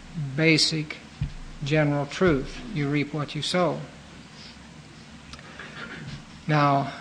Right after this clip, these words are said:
we said that Eliphaz based his views on what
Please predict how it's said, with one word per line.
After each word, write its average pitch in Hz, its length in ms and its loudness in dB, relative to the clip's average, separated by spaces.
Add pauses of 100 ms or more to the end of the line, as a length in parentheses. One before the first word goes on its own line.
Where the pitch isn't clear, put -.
(120)
we 160 100 2
said 170 220 8
that 147 140 4
Eliphaz 156 840 6 (440)
based 165 400 6
his 151 480 2 (320)
views 160 480 6
on 147 300 2
what 156 300 4